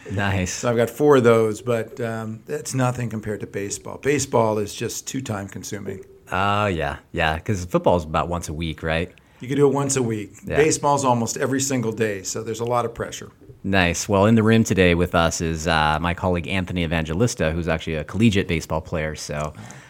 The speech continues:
Speaker 1: um, I'm sure you guys can probably talk baseball quite a
Speaker 2: Very
Speaker 1: bit.
Speaker 2: cool.
Speaker 1: <laughs>
Speaker 2: Very cool.
Speaker 1: Good. So, uh, I actually had the chance to meet Dale, um, a few weeks back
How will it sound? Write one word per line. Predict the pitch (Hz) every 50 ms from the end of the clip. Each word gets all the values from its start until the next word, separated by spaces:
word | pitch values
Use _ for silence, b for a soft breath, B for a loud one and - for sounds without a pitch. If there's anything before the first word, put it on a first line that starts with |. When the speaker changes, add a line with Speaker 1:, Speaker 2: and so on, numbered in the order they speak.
| B B _
Speaker 1:
um, | - 76 76 76 76 76 76 76 78 80 85 87
I'm | 87
sure | - - 95 92 90 87 87
you | 85 90 90
guys | 92 85 -
can | - 87
probably | - 98 90 82 87
talk | - 92 82 80 -
baseball | 85 85 82 - 85 85
quite | 107 123 - 151
a | 120 101
Speaker 2:
Very | 104 92 -
Speaker 1:
bit. | - - - - -
Speaker 2:
cool. | - 185 - - - 113 -
Speaker 1:
<laughs> | -
Speaker 2:
Very | 131 131 127 120
cool. | - - 117 107 98 - b b b b b b b b b
Speaker 1:
Good. | - 208 233 139 92 - - - - -
So, | - - 160 147 143 143 135
uh, |
I | 120 131 131 127 127 98 151
actually | 180 - 175 160
had | 160 147
the | 131
chance | - - 139 131 127 131
to | - 117
meet | 113 117 117 104
Dale, | 107 110 104 104 101 101 101 101 101 104 98
um, | - 78 87 85 85 85 85 85 90 - -
a | -
few | - 175 190
weeks | 175 165 135 - -
back | - 82 82 87 - -